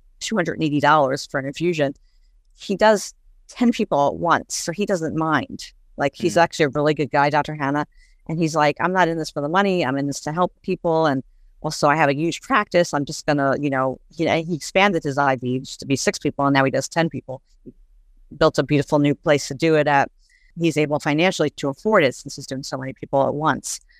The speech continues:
Speaker 1: But that was, like, an amazing experience. That Facebook group now has over twelve thousand patients in it, pretty evenly divided between patients and, um, mental health and patients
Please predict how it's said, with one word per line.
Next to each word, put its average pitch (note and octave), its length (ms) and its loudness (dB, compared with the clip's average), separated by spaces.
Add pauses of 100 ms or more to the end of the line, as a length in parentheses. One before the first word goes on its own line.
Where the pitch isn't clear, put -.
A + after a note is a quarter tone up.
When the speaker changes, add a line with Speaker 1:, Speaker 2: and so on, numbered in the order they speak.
(200)
Speaker 1:
But D3+ 300 2 (140)
that E3 140 2
was, F3+ 140 0
like, E3 180 0
an E3 100 0
amazing D#3 360 0
experience. D3 460 -4
That C#3+ 160 0
Facebook - 320 -8
group D3+ 160 -2
now D3+ 160 2
has D3+ 160 0
over C#3+ 220 0
twelve E3 380 2
thousand D3+ 540 0
patients F3+ 400 -4
in C3 140 -2
it, B2 120 -8 (460)
pretty C#4+ 200 4
evenly G#3+ 420 2
divided E3 400 2
between C#3+ 260 -8
patients D3 460 -6
and, C#3 240 -2
um, C3+ 480 -2 (160)
mental D#3 240 0
health D3 320 2 (100)
and D3+ 100 -4
patients - 480 -4